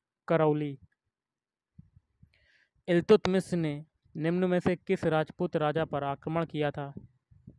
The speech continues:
जैत सिंह। भीलवाड़ा जिले की ग्रामीण स्त्रियों का वह वस्त्र जो कपड़ों के दो टुकड़ों को बीच में से जोड़कर बनाया जाता है, तथा जो पीठ पर तनियों से बांधा जाता है।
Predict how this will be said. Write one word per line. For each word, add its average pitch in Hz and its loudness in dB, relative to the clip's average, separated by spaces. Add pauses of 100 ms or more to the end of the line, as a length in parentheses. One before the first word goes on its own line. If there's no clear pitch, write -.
(760)
जैत 165 0
सिंह। 131 -8 (1000)
भीलवाड़ा 196 8
जिले 185 4
की 190 2
ग्रामीण 160 0 (100)
स्त्रियों 170 -2
का 170 2
वह 156 0
वस्त्र 151 -4 (540)
जो 170 2 (120)
कपड़ों 180 4
के 156 -2 (420)
दो 147 6
टुकड़ों 180 2
को 175 2
बीच 165 -4
में 151 -4
से 160 -6 (600)
जोड़कर 175 6
बनाया 156 0
जाता 156 0
है, 143 -4 (600)
तथा 185 4
जो 185 6
पीठ 190 -2
पर 196 6
तनियों 175 2
से 175 4
बांधा 143 -2
जाता 135 -6
है। 131 -8